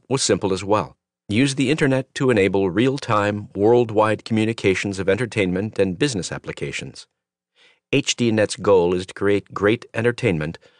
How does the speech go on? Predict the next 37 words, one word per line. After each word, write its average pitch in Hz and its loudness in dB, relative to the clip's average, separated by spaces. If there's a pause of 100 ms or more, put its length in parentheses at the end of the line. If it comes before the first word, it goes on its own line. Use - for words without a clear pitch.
(140)
originated 113 2
in 110 -2
high-definition 101 -2
format 87 -2
that 98 2
allows 127 2
our 104 2
distributors 98 0
to - -14
compete - -6
for - -2
the 92 0
highest 98 -2
margin 92 0
customers. - -8 (1000)
Once 165 2
I 147 4
could - 0
put 147 -2
the 110 4
idea 95 2
on 85 -4
paper, 98 -2 (120)
I 110 2
gave 113 2
the 127 -2
company 98 0
a 104 2
name. 107 -2 (540)
From 98 -2
there, 120 0 (140)
I 98 -4
took - -2
the 117 2
most 120 0
important 135 -4
step. - -10